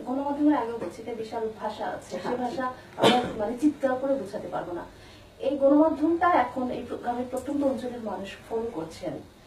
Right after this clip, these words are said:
Speaker 1: এবং অনুপ্রাণিত হবেন এমন কিছু করা দরকার গণমাধ্যমের।
Speaker 2: হ্যাঁ।
Speaker 1: সেটা একটা বিশাল ব্যাপার, সেটা মিডিয়া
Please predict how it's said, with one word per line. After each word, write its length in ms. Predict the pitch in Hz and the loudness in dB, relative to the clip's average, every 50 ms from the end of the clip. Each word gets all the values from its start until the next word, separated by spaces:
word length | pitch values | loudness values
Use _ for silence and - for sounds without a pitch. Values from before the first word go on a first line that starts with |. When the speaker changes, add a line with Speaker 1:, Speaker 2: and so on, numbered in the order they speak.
| - - - | -20 -10 -8
Speaker 1:
এবং 300 | 214 226 247 269 277 - - | -4 -2 -2 -2 -2 0 2
অনুপ্রাণিত 520 | 254 294 302 311 302 311 311 330 330 - | 8 10 10 10 10 8 8 8 8 6
হবেন 300 | - 285 262 214 202 202 | 2 0 0 0 -2 -2
এমন 200 | 185 180 180 180 | -2 -2 -4 -4
কিছু 240 | 185 202 196 - 208 190 | -6 -8 -10 -12 -8 -6
করা 200 | 180 185 - - | -4 -4 -4 -4
দরকার 340 | - 180 170 - - - 170 - - - - | -6 -6 -8 -8 -8 -8 -8 -10 -12 -12 -8
গণমাধ্যমের। 580 | 208 190 180 170 160 156 - - - - - - 214 | -6 -6 -4 -4 -4 -6 -8 -12 -14 -14 -14 -10 -6
Speaker 2:
হ্যাঁ। 200 | 220 202 175 165 - - - - - - - - | -4 -4 -4 -4 -8 -10 -14 -20 -20 -20 -14 -14
Speaker 1:
সেটা 120 | 247 - | -14 -12
একটা 140 | - 220 226 | -8 -8 -6
বিশাল 260 | 208 196 - 220 208 | -6 -6 -6 -6 -4
ব্যাপার, 260 | 202 196 190 - 240 233 - | -4 -6 -6 -6 -8 -8 -8
সেটা 200 | 214 202 208 208 | -10 -8 -8 -8
মিডিয়া 460 | 202 190 202 - 208 214 202 190 196 | -8 -8 -10 -10 -8 -8 -8 -8 -8